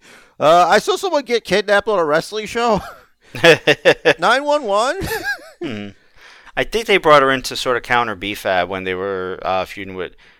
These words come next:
Speaker 2: Hit Row.
Speaker 1: Yeah. Um, look, I gotta apologize. I didn't take any Raw notes. Um, I forgot about the show completely,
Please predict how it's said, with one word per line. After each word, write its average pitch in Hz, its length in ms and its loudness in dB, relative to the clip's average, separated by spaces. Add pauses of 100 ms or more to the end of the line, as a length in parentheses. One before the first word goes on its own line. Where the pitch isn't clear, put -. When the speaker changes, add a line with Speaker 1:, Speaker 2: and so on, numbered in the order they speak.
(100)
Speaker 2:
Hit 143 760 -2 (100)
Row. 120 1300 -6
Speaker 1:
Yeah. 87 640 -8
Um, 151 480 0
look, 175 280 -2
I 135 100 -6
gotta 185 180 0
apologize. 147 800 -2
I 135 200 -2
didn't 185 260 -14
take 175 300 -8
any 156 240 -12
Raw 143 260 -6
notes. 170 640 -12 (580)
Um, 120 720 -2
I 117 140 -4
forgot 127 320 -4
about 143 220 -4
the - 60 -20
show 147 180 -6
completely, 151 680 -16